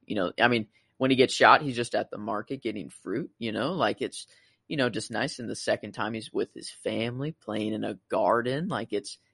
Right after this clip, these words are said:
yeah, it's the way you wanna go, you know? It, it, a family man, you know, I, even though it's not with all of his family, it's kind of like, uh, it was beautiful that it was with, like, a grandson. I, I don't know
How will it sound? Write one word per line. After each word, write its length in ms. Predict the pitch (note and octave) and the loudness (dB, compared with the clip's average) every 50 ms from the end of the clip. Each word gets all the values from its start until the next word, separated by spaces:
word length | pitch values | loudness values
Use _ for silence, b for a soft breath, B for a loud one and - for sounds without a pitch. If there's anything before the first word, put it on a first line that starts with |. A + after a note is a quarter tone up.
| _ | _
yeah, 240 | - F#4 - G3+ - - _ _ _ _ _ _ _ _ _ | -2 0 0 0 0 -6 _ _ _ _ _ _ _ _ _
it's 160 | - E3 - - | -6 -6 2 6
the 120 | - G#3 | 6 8
way 160 | G#3 A3 A3+ | 8 8 6
you 160 | A3+ A#3 A#3 | 6 4 2
wanna 180 | A3+ A#3 A#3 A#3+ | -2 -2 -2 0
go, 340 | A3 A3 B3 B3 G3 - - - _ _ | 0 2 2 4 2 2 0 -6 _ _
you 120 | - A#2+ | -10 -6
know? 200 | A#2+ A#2+ C3 D3 C#3+ - - - | -2 -2 -2 -2 -2 -6 -4 -4
It, 220 | A2 A2+ - - | -2 -2 -2 -4
it, 140 | - - - - _ _ | -8 -14 -14 -14 _ _
a 80 | - A2+ | -4 -4
family 480 | - - - C3+ C#3 C#3+ D3+ D#3 D3+ D3 | -4 0 0 2 2 2 2 0 -2 -2
man, 440 | C3+ B2 A#2+ B2 C3 C#3 D3+ F3+ - _ _ _ _ _ _ _ _ _ _ _ _ _ - _ | 0 0 0 0 0 -2 -4 -8 -14 _ _ _ _ _ _ _ _ _ _ _ _ _ -16 _
you 120 | - C#3+ | -6 -2
know, 140 | C#3 B2+ A#2+ | -2 0 2
I, 200 | - - F#3 - - - _ _ _ _ _ _ _ _ _ _ _ _ _ _ _ _ _ _ _ _ _ _ | 2 2 2 2 0 -6 _ _ _ _ _ _ _ _ _ _ _ _ _ _ _ _ _ _ _ _ _ _
even 260 | F#3+ A#3 A#3+ B3 A3 | 0 2 4 4 6
though 160 | G#3 G3+ G3+ | 6 6 6
it's 160 | G3+ F#3 - | 4 4 2
not 260 | F3+ E3 E3 E3+ - C#3+ | 2 4 4 4 4 4
with 240 | D3+ C3+ C3 - - - | 4 2 2 2 -2 0
all 220 | - B2 C3+ D#3+ | 4 6 6 6
of 80 | F3+ D3+ | 6 4
his 140 | C3+ - - | 0 -4 -4
family, 360 | - G#2+ G2 F#2+ F#2+ A2 A#2 | -4 -4 -4 -4 -4 -6 -6
it's 140 | C#3 - - | -8 -8 -4
kind 240 | - C4+ A#3 A#3 A3 | 0 0 2 4 4
of 100 | G#3+ F#3 | 4 4
like, 280 | G3 G3 G3 F#3+ - | 4 2 2 2 0
uh, 320 | G3+ F#3+ F3+ F3+ F3 F3+ G3 - _ _ _ _ _ _ _ _ _ _ _ _ _ _ | 0 0 2 2 0 -2 -4 -8 _ _ _ _ _ _ _ _ _ _ _ _ _ _
it 80 | - F3 | 2 2
was 140 | F#3+ F#3+ D#3+ | 2 2 2
beautiful 340 | D3 F3+ G3+ G#3 G#3 G#3+ G3+ | 0 0 0 0 0 2 4
that 140 | F#3+ F3+ F3+ | 4 6 6
it 40 | |
was 200 | F3+ F3 E3 D#3 | 6 4 2 2
with, 280 | D3+ D3+ E3+ F3+ F3+ - | 0 0 0 0 0 2
like, 180 | E3 D#3+ D3+ D#3+ | 4 4 4 2
a 60 | D3 | 0
grandson. 640 | B2 A#2+ B2+ C3 C#3 D3 D3 - D#3+ D3+ D#3 D#3 | 0 2 2 2 2 0 -2 -4 -4 -4 -2 0
I, 280 | D3+ C3 C3+ C3 - - | 2 2 2 4 4 2
I 40 | C3+ | 2
don't 120 | C3+ B2 | 2 2
know 400 | C3 B2+ B2+ B2 B2 A#2 A2+ - | 2 2 2 2 2 0 -2 -4